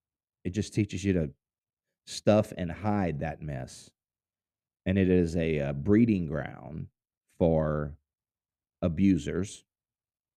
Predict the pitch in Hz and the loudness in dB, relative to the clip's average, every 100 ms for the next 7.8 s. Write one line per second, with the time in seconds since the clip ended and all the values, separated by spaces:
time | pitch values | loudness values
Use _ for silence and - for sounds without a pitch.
0 | _ _ _ _ - 92 87 80 - 101 | _ _ _ _ -2 0 0 -2 0 2
1 | 113 107 85 80 78 71 73 69 - _ | 4 2 0 -4 -4 -4 -6 -8 -12 _
2 | _ _ _ - 87 80 82 80 90 101 | _ _ _ 0 2 2 0 0 0 2
3 | 98 78 73 67 78 104 - _ _ _ | 2 0 0 -2 -2 -4 -8 _ _ _
4 | _ _ _ _ 90 85 78 78 78 76 | _ _ _ _ -2 -2 -2 -2 -2 0
5 | 87 120 101 - - - - _ _ _ | 0 0 0 -8 -12 -18 -20 _ _ _
6 | _ _ _ _ _ _ _ _ _ _ | _ _ _ _ _ _ _ _ _ _
7 | _ _ 92 - 87 82 - | _ _ -2 2 4 2 -2